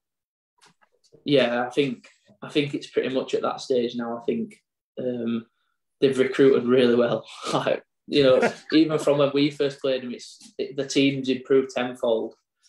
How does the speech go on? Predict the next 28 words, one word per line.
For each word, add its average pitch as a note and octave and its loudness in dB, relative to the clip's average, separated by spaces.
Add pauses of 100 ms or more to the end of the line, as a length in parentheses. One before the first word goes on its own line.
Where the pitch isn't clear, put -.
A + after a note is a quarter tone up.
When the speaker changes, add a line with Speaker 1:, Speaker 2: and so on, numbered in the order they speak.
(260)
Speaker 1:
Um, A#2 -6 (280)
so - -2
I A#2 6
don't C3 6
think B2 -2
there'll B2+ -2
be B2 -4
any, A#2 -6 (440)
unless C#3 2
there's C3 -2
some C3 -2
massive B2+ -4
upsets, - -4
which - -4
can C3 -2
happen. B2 -4 (220)
Um, B2 -2 (160)
I - -18
think B2 -4
it's A#2 -4
Leeds B2 2
to B2 -2
lose A#2+ 0
now, A2+ -4
if - -20
I'm A#2 -8
honest. A#2 -10 (240)
Speaker 2:
Yeah. F2 -16